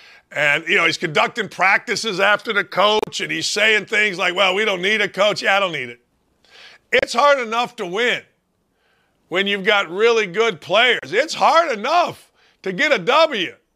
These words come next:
in the N B A. Like, even the bad teams, you know, they may,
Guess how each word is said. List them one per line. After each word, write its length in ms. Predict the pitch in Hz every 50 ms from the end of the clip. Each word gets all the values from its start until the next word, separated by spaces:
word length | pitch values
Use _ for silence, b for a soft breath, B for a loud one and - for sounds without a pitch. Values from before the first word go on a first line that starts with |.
| _ _ _ -
in 140 | 240 233
the 180 | 277 233 208 233
N 180 | 277 294 294 269
B 180 | 233 214 214
A. 320 | 262 311 339 330 262 170 180
Like, 340 | 208 233 220 214 208 -
even 240 | 247 311 330 330 294
the 80 | 262 220
bad 420 | 175 196 254 294 330 359 339 -
teams, 380 | - 220 220 196 175 170 - - b b b b b
you 60 | - 311
know, 160 | 285 247 214
they 140 | 226 262 302
may, 320 | 302 269 254 233 214 180